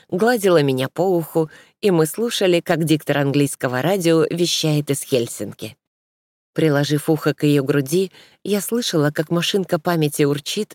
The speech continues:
словно кот. Немного погодя, она спросила: «Помнишь, мы дома слушали?»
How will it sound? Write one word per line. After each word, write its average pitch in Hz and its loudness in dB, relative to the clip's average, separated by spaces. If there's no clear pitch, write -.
словно 147 0
кот. - -10
Немного 156 2
погодя, 147 0
она 180 -2
спросила: 127 -4
«Помнишь, 277 4
мы 190 4
дома 160 2
слушали?» 143 0